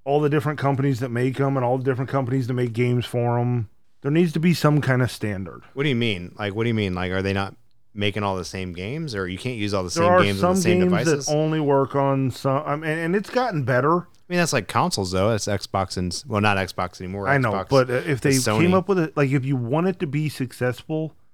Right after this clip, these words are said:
Speaker 1: there has to be a standard.
Speaker 2: Right. You need to bring the people in, then do the exclusive shit.
Speaker 1: So do you know, do you know why? I mean, I, and I've talked about this before, but I used to be a really big Linux guy. I used to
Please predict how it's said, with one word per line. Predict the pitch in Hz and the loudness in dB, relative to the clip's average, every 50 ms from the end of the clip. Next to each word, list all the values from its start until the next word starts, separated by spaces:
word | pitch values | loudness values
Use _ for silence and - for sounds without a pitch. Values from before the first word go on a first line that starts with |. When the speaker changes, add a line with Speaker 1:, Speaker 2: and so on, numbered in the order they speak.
| - - - - - - - | -20 -20 -20 -20 -20 -10 -4
Speaker 1:
there | - 135 117 | -2 -2 -2
has | - - 117 113 101 - | -2 -2 -2 -2 -2 -4
to | - 113 | -6 -6
be | 101 110 107 | -4 -2 -2
a | 101 98 | -4 -4
standard. | - - 101 95 92 87 78 65 60 - - - - - - - - - - - - - - - - - - - - - - | -6 -6 -6 -6 -6 -8 -12 -14 -16 -20 -20 -20 -20 -20 -20 -20 -20 -20 -20 -20 -20 -20 -20 -20 -20 -20 -20 -20 -20 -10 -2
Speaker 2:
Right. | 127 117 104 98 95 - | 2 2 2 2 2 0
You | 113 | -2
need | 123 143 151 | -2 0 0
to | 147 135 117 - 107 | -2 -4 -6 -8 -10
bring | 101 101 120 120 120 110 | -6 -4 -2 -2 -2 -2
the | 104 | -4
people | - 117 98 104 101 104 | -6 -8 -6 -4 -2 -2
in, | 113 123 131 139 - - - | 0 -2 -2 -4 -6 -10 -10
then | 98 107 117 117 117 | -4 -2 0 0 2
do | 104 107 98 | 2 0 -2
the | 87 87 | -2 -4
exclusive | 87 - - - - 90 80 - - 87 | -6 -6 -8 -8 -8 -10 -12 -12 -14 -14
shit. | - - 180 | -10 -6 -6
Speaker 1:
So | 165 | -6
do | 143 147 | -4 -2
you | 175 208 | -2 -2
know, | 226 226 202 - | 0 -2 -2 -4
do | - 160 | -6 -6
you | 147 202 | -2 -2
know | 233 240 | 0 0
why? | 247 240 233 233 233 208 - - | 0 0 0 0 -2 -4 -2 0
I | 170 170 | 0 2
mean, | 170 170 165 | 2 2 0
I, | 165 170 180 180 | 0 -2 -2 -2
and | 185 180 165 170 | 0 2 2 2
I've | 170 160 | 2 2
talked | - 185 175 160 - | 2 2 0 2 2
about | 156 160 143 - | 2 0 2 0
this | 147 123 | -2 -4
before, | - 127 117 - 147 143 135 120 | -4 -4 -2 0 2 4 4 2
but | 107 120 120 - - - - - - - - - - - | 2 0 -2 -2 -4 -12 -20 -20 -20 -20 -20 -20 -12 -6
I | - 180 | -2 0
used | 247 - | 0 0
to | - 220 | 2 2
be | 233 208 | 4 4
a | |
really | 175 180 185 185 | 6 6 6 4
big | 160 170 147 | 4 2 2
Linux | 127 127 139 139 123 107 - - | 4 2 2 2 0 -2 -6 -8
guy. | - 95 69 - - - - - - - - - - - - - - - - - - | -8 -8 -8 -8 -12 -20 -20 -20 -20 -20 -20 -20 -20 -20 -20 -20 -20 -20 -14 -6 -2
I | 123 | 0
used | 147 175 156 - | 2 2 2 2
to | - 151 143 131 135 | 2 2 2 2 0